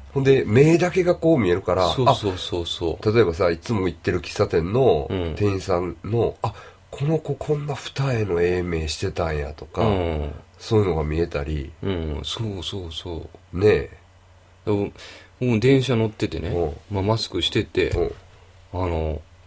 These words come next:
Speaker 2: ほぼ、ほぼというか、全員、ちょっといつもとね、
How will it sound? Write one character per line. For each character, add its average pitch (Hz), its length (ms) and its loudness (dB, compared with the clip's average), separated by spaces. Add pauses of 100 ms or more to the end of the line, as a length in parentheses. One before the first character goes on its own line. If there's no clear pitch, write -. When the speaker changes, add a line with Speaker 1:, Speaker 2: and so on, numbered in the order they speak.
(460)
Speaker 2:
ほ 151 260 -4
ぼ、 110 320 2 (480)
ほ - 240 -6
ぼ 233 120 0
と - 100 0
い - 20 0
う 87 140 0
か、 78 60 -16 (600)
全 214 480 -2
員、 208 480 -4
ち - 100 -10
ょ - 20 -4
っ - 40 -10
と - 60 0
い - 80 -2
つ - 140 -8
も 90 100 -2
と - 160 -10
ね、 82 240 -6